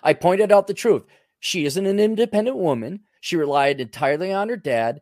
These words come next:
She's not educated. She works a joke of a job. She should shut the hell up until she becomes an adult. That was it. That's all I said, and perhaps more skewering words, but that's what it was. And that was, oh, and I also said I'd find you a girl who's better looking and younger.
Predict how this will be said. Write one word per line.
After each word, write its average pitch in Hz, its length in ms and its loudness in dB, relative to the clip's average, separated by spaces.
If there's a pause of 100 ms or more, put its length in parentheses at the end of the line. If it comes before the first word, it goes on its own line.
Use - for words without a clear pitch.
(240)
She's 151 280 -6
not 202 200 2
educated. 143 580 0
She - 80 -12
works 139 200 -6
a 123 60 -10
joke 151 300 -2
of 190 80 -4
a 208 60 -4
job. 139 380 -2
She 175 120 -8
should 156 160 -10
shut - 260 -4
the 170 80 -6
hell 160 220 -2
up 147 120 0
until 156 200 -10
she 160 100 -12
becomes 156 360 -10
an 196 60 -4
adult. 214 300 2
That 262 140 6
was 269 120 -2
it. 349 220 4
That's 180 140 4
all 262 160 6
I 202 60 2
said, 208 280 2
and 143 140 0 (220)
perhaps 165 340 2
more 139 200 -4
skewering 135 720 -2
words, 143 420 2
but 123 160 -2 (240)
that's 139 240 -2
what 170 140 0
it 170 80 -2
was. 196 400 0 (380)
And 131 100 -4
that 151 140 2
was, 151 180 -4
oh, 175 220 8
and 165 100 -2
I 185 180 6
also 220 260 6
said 202 260 0
I'd 170 140 -2
find 190 340 -4
you 180 120 -2
a 151 40 -2
girl 170 260 -2
who's 156 140 -2
better 165 340 -4
looking 160 380 -4
and 135 160 -8
younger. 135 400 -8